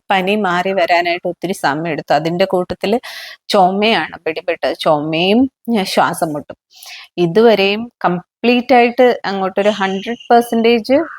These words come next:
ആ, ശരിയായിട്ടില്ല. എന്നാലും കുറച്ച് ഞാനിപ്പോ ഒരു എയ്റ്റി പെർസെന്റേജ് ബെറ്റർ ആണ്. അതുകൊണ്ടാണ് ഇപ്പൊ, ഏ, ശരിക്കും പറഞ്ഞു കഴിഞ്ഞാൽ ഞാൻ എന്നെ തന്നെ ഇങ്ങനെ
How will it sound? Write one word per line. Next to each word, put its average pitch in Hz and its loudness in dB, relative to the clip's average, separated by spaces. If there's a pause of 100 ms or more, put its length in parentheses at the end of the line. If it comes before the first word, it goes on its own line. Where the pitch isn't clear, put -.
(160)
ആ, 196 2 (300)
ശരിയായിട്ടില്ല. 165 0 (200)
എന്നാലും 190 -2 (240)
കുറച്ച് - -2
ഞാനിപ്പോ 190 0
ഒരു 202 4 (440)
എയ്റ്റി 196 2
പെർസെന്റേജ് 196 2
ബെറ്റർ 165 0
ആണ്. 127 -2 (120)
അതുകൊണ്ടാണ് 196 0 (260)
ഇപ്പൊ, 202 0 (380)
ഏ, 202 2 (520)
ശരിക്കും 214 -2
പറഞ്ഞു 220 2
കഴിഞ്ഞാൽ 220 0
ഞാൻ 208 2
എന്നെ 196 -6 (120)
തന്നെ 226 4
ഇങ്ങനെ 214 2